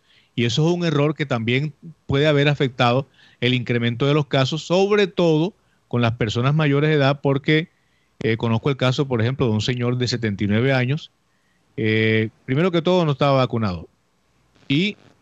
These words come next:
entró en el relajo. Fue una reunión social, una reunión social, obviamente, de familiar, eh, de, de mayores, de jóvenes, y ustedes saben que, pues, que la mayoría de los,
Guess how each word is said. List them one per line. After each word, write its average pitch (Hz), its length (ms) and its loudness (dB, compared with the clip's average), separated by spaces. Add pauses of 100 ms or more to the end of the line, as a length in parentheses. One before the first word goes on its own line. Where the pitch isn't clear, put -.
(140)
entró 160 420 2
en 175 120 -2
el 147 120 2
relajo. 131 500 0 (580)
Fue 117 140 -2
una 131 160 2
reunión 156 320 2
social, 170 520 2 (600)
una 127 120 -4
reunión 131 180 0
social, 151 440 2
obviamente, 135 460 2
de 117 160 2
familiar, 143 600 0 (480)
eh, 110 60 -2
de, 110 500 2
de 117 140 -2
mayores, 143 600 2
de 117 100 -2
jóvenes, 139 640 0 (460)
y 110 100 -4
ustedes 117 340 -2
saben 156 380 2
que, 170 160 0
pues, 135 180 -2
que 120 140 -2
la 113 100 0
mayoría 107 580 0
de 170 120 2
los, 120 340 0